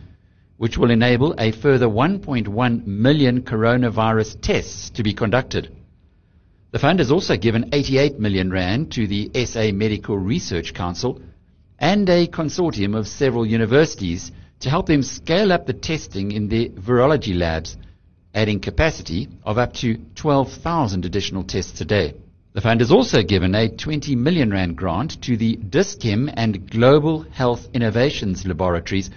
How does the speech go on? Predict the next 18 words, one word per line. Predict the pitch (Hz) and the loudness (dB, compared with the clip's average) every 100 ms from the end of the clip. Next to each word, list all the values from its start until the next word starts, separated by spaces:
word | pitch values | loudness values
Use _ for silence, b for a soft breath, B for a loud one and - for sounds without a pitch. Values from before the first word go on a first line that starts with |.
| B B B _ | B B B _
to | - | 0
enable | 120 123 151 143 135 | 4 4 4 2 0
free | - - 214 | -6 0 0
testing | 208 196 185 - 78 - - - _ | 2 0 0 -4 -8 -8 -16 -20 _
at | 110 95 | -4 -2
walk-in | 92 120 123 117 101 | 2 2 2 -2 -2
facilities | 107 - 143 135 87 104 | -2 -2 0 0 -4 -4
for | - 107 | -4 0
those | 120 110 - | 2 0 -2
not | 101 107 175 - | 0 2 2 0
on | 110 | -2
medical | 87 85 82 78 | -2 -6 -6 -6
aid | 87 104 107 | -4 -4 -6
who | 92 | -8
could | 104 90 131 | -8 -4 -2
otherwise | 147 110 98 95 95 | 0 0 0 -2 -6
not | 92 104 113 | -8 -6 -6
afford | 98 - 135 85 87 | -6 0 2 2 -2